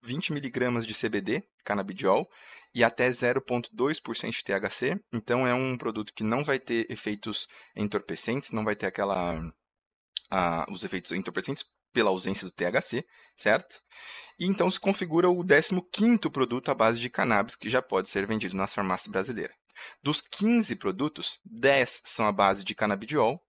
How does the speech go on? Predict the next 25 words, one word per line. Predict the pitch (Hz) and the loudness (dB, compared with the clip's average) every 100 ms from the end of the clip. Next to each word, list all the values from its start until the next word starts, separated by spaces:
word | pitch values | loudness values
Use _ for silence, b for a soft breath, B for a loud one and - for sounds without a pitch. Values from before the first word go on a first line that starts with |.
| _ | _
como | - 101 95 | -6 -4 -2
esse | 92 - | -2 -6
que | - | -8
foi | - | -4
aprovado | 90 - 92 90 | -2 0 0 2
agora, | 143 113 104 - _ B B B B | 0 2 0 -2 _ B B B B
e | 143 | 2
outros, | 156 180 175 - | 2 0 -2 -2
e | 139 | -2
os | 135 | 0
outros | 156 165 165 | 0 -2 -2
cinco | - 190 220 175 | 0 2 2 0
são | - 113 | -4 -4
extratos | 113 - 127 - | -2 0 0 0
diretos | 143 147 139 156 143 | 0 2 2 2 -2
da | 156 | -2
planta, | - 123 113 - | 2 0 0 -4
contendo | 113 104 110 113 | -4 -2 0 0
aí | 104 | 0
quantidades | - 113 - 95 101 | 0 -4 0 -2 -2
significativas | 107 107 104 - - 98 101 | -4 -4 -4 -4 -4 -6 -8
de | 110 | -12
T | - 95 | -4 -2
H | 92 117 | 0 0
C. | - 73 | -2 -10